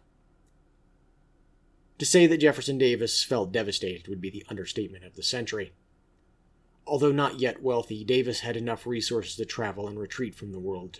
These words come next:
a bit just to get away, which he did. He never seems to have entirely regained his verve for life, and a certain grimness always hung around him thereafter.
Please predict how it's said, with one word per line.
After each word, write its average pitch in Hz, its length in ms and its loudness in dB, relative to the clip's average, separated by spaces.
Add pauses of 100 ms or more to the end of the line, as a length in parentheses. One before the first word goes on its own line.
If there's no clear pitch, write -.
a 120 100 -6
bit 107 220 -2
just - 200 -4
to 113 60 -8
get 101 160 -8
away, 87 500 -8
which - 200 -6
he 101 60 -12
did. 95 300 -6 (1040)
He 160 160 2
never 196 220 8
seems 175 280 6
to 160 100 8
have 143 120 8
entirely 127 640 4
regained 110 480 0
his 101 120 -6
verve 98 360 0
for 101 180 -4
life, 92 340 -2
and 101 100 -4
a 90 40 -4
certain 120 400 -2 (400)
grimness 131 500 6
always 117 260 6
hung 127 200 -2
around 104 360 -4
him 87 180 -8
thereafter. 90 600 -8